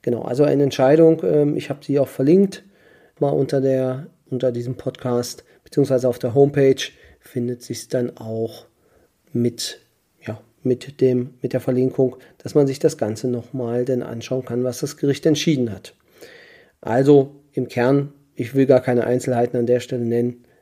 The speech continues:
wenn es rechtlich möglich ist, dann kann auch der Mehrbetrag abgerechnet werden. Wenn die rechtliche Möglichkeit nicht besteht, kommen wir auch ganz klar und schnell wieder in die Bereiche des Heimgesetzes,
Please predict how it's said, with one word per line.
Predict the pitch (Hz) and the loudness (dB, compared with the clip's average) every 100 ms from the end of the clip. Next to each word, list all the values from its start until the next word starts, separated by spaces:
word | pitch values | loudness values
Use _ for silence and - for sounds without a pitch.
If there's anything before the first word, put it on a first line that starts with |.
| _ - | _ -2
wenn | 123 131 147 - | 2 2 0 -8
es | - - | -8 -2
rechtlich | 120 - - - | -2 -2 -16 -2
möglich | - 147 156 143 - | 2 2 2 -2 0
ist, | 139 - - _ - | -2 -2 -16 _ -4
dann | 120 123 120 - | 0 0 -2 -8
kann | - 120 127 | -6 -4 -4
auch | - 117 117 - | -4 -2 -2 -4
der | - 117 | -6 -4
Mehrbetrag | 110 110 117 117 - 113 113 - _ _ _ | -2 -4 -4 -8 -6 -6 -6 -10 _ _ _
abgerechnet | 117 - - 123 120 110 127 120 | -12 -8 -2 -2 -2 -10 -12 -8
werden. | 120 110 110 104 - _ _ _ - | -4 -2 -2 -4 -8 _ _ _ -6
Wenn | 123 127 131 - - _ - | 2 2 2 -2 -14 _ -6
die | 127 | -4
rechtliche | 127 - 139 120 | -2 -4 -6 -4
Möglichkeit | 123 127 - 113 - | -6 -8 -10 -6 0
nicht | 180 | 0
besteht, | 180 143 151 151 - - - - _ _ | 0 2 4 4 2 -14 -20 -20 _ _
kommen | - 143 151 | 4 6 8
wir | 135 127 | 8 6
auch | - | 4
ganz | 120 123 | -2 -2
klar | - 123 117 120 - - | -4 -2 -2 -4 -8 -14
und | 131 | -12
schnell | - 120 120 | -4 -2 -2
wieder | 127 | -4
in | - 123 | -4 -2
die | 120 123 | -2 -4
Bereiche | - - 123 117 117 | -8 -4 -2 -2 -2
des | 135 - | -8 0
Heimgesetzes, | 127 151 147 135 127 - 131 131 - | 4 4 6 6 4 2 0 0 -12